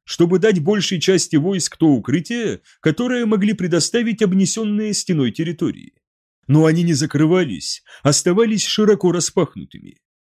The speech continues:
Я даже посмеялся над несообразительными повстанцами. А после осознал, что ничто из сделанного ими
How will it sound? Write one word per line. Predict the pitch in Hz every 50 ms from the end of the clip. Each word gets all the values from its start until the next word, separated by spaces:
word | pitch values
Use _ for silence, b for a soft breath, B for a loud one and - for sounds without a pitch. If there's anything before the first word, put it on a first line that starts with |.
| _ _ _
Я | - 139 165 165
даже | 185 190 151 185 180
посмеялся | - 175 - - 170 165 165 175 202 214 208 - - 185
над | 180 190 180 -
несообразительными | 180 180 170 - - 180 180 160 165 175 160 143 185 139 156 151 147 143 143 139
повстанцами. | 135 - 151 - - - - 165 117 95 - - - 58 - - _ _ _ _ _ _ _ _ _ _ _
А | 135 143
после | - - 190 165 - - 160 156
осознал, | 151 - - 135 120 104 110 139 170 185 160 117 98 -
что | - - - 180
ничто | 180 190 185 - - - - 190 202 196
из | 196 165 156 127
сделанного | 104 104 120 160 175 190 208 214 214 214 220
ими | 214 220 226 208 208 160 101 87